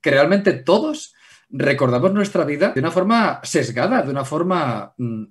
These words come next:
retorcida, de una forma que no es real del todo, que la memoria te endulza, o te exagera, o te quita cosas que no son importantes. Entonces fui a los recuerdos sin, eh, sin tapujos. Y, y lo que intenté fue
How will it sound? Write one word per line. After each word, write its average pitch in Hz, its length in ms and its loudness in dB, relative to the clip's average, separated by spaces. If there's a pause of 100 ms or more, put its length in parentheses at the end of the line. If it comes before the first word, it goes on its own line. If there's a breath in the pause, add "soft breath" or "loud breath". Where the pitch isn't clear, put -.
retorcida, 131 720 0
de 156 100 -4
una 160 140 -4
forma 185 340 -2
que 143 120 -4
no 123 120 -2
es 226 80 4
real 143 420 0
del 151 200 -4
todo, 127 340 -6 (240 soft breath)
que - 100 2
la 143 80 4
memoria 143 480 4
te 147 140 0
endulza, 170 800 -2 (260 loud breath)
o 143 140 -2
te 135 80 0
exagera, 160 880 2
o 147 160 2
te - 180 0
quita 220 400 2
cosas 165 460 2
que 139 100 -6
no 131 100 -4
son 131 140 -6
importantes. 135 800 -2 (300 soft breath)
Entonces 175 420 0
fui 233 640 2 (360)
a 135 200 6
los 131 160 4
recuerdos 202 720 2 (260 soft breath)
sin, 139 800 0
eh, 117 300 -2
sin 139 180 -6
tapujos. - 520 -4 (560 soft breath)
Y, 139 560 2
y 131 40 2
lo 135 160 0
que 131 80 -2
intenté 139 440 2
fue 220 420 0